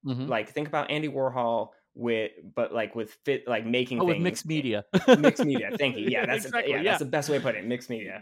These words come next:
Speaker 1: He's
Speaker 2: Yeah.
Speaker 1: a mixed media Andy Warhol. I really like that. I really like that. That
Speaker 2: Yeah.
Speaker 1: is, that is him. Um, so we're at just about, I can't believe, but we are at just a hair over an hour. So, um, I think it's time that we switch over, and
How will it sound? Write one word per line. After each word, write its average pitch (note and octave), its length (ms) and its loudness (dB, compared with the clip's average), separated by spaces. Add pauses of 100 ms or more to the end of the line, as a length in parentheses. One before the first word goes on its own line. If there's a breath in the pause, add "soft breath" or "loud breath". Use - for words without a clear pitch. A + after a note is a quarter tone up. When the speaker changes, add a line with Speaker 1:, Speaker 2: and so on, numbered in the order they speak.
Speaker 1:
He's A3 140 -4
Speaker 2:
Yeah. - 20 2
Speaker 1:
a F#3+ 40 4
mixed F#3+ 300 -2
media G3 320 -2
Andy D3+ 260 -4
Warhol. C3+ 420 0
I - 80 2
really D#3 500 2
like C#3 320 0
that. B1 220 -10 (120)
I A2+ 80 -4
really A#2 380 -2
like G2+ 220 -6
that. G2+ 200 -10
That G2+ 160 -4
Speaker 2:
Yeah. - 20 -6
Speaker 1:
is, A#2+ 220 -10 (120)
that A#2+ 180 -4
is C3 120 -10
him. D3+ 260 -12 (600 loud breath)
Um, C#3+ 460 -2 (380)
so - 180 0
we're F4+ 240 0
at C4+ 60 -8 (280)
just A3 280 -8
about, F#3+ 180 0
I F#3 80 0
can't G#3+ 220 0
believe, D#3+ 360 2
but A#2 260 0
we C3+ 200 -4
are D#3 260 -2
at C3 260 -4
just D3 220 -10
a B2+ 60 -8
hair B2+ 280 -4
over A2 220 -4
an F#2+ 80 -6
hour. G#2 360 -2
So, G#2+ 460 -4
um, G#2+ 360 -4 (500 loud breath)
I D3 60 -2
think G3+ 220 -4
it's F#3+ 180 -6
time E3 320 -4
that C#3+ 120 -8
we C#3+ 160 -6
switch - 360 -8
over, C3+ 400 -2
and A2 340 -6